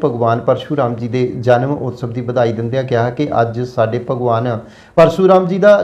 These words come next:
ਜਨਮ ਦਿਹਾੜਾ ਹੈ, ਜੋ ਕਿ ਦੇਸ਼ ਭਰ, ਪੰਜਾਬ ਵਿੱਚ ਅਤੇ ਸਾਡੇ ਸ਼ਹਿਰ ਖੰਨਾ ਵਿੱਚ ਧੂਮਧਾਮ ਨਾਲ ਮਨਾਇਆ ਜਾ ਰਿਹਾ ਹੈ। ਉਹਨਾਂ ਕਿਹਾ ਕਿ ਅੱਜ ਸਾਡਾ ਸਾਰਾ ਬ੍ਰਾਹਮਣ ਸਮਾਜ ਭਗਵਾਨ ਪਰਸ਼ੂਰਾਮ ਜੀ ਦੇ ਅਨੁਆਈ ਇਕੱਠੇ ਹੋ ਕੇ ਬਹੁਤ ਹੀ ਧੂਮਧਾਮ ਨਾਲ ਆਪਣੇ ਦੇਵਤੇ ਨੂੰ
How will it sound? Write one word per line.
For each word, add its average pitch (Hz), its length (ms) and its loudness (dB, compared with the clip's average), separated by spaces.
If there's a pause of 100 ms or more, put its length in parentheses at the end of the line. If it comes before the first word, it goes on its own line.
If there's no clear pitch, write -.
ਜਨਮ 139 260 0
ਦਿਹਾੜਾ 135 340 -2
ਹੈ, 165 120 -4
ਜੋ 131 220 -6
ਕਿ 143 220 -2
ਦੇਸ਼ 127 440 -4
ਭਰ, 120 200 0
ਪੰਜਾਬ 123 500 2
ਵਿੱਚ 147 280 -4 (160)
ਅਤੇ 127 320 -4
ਸਾਡੇ 127 420 0
ਸ਼ਹਿਰ 127 320 0
ਖੰਨਾ 123 260 -6
ਵਿੱਚ 131 220 -6 (520)
ਧੂਮਧਾਮ 165 460 4
ਨਾਲ 170 180 4
ਮਨਾਇਆ 131 380 -2
ਜਾ 120 240 -2
ਰਿਹਾ 123 240 -2
ਹੈ। 127 300 -2 (720)
ਉਹਨਾਂ 180 160 8
ਕਿਹਾ 185 160 6
ਕਿ 202 160 2
ਅੱਜ 147 280 2 (120)
ਸਾਡਾ 135 400 0
ਸਾਰਾ 131 300 0
ਬ੍ਰਾਹਮਣ 123 400 -2
ਸਮਾਜ 123 440 -2
ਭਗਵਾਨ 117 460 -4
ਪਰਸ਼ੂਰਾਮ 123 540 -2
ਜੀ 123 120 -8
ਦੇ 120 220 -2 (100)
ਅਨੁਆਈ 123 500 2 (320)
ਇਕੱਠੇ 175 460 4
ਹੋ 160 200 2
ਕੇ 185 200 2
ਬਹੁਤ 131 340 0
ਹੀ 160 60 -4
ਧੂਮਧਾਮ 131 540 -6
ਨਾਲ 131 180 -2
ਆਪਣੇ 139 440 -2
ਦੇਵਤੇ 120 380 -4
ਨੂੰ 120 220 -8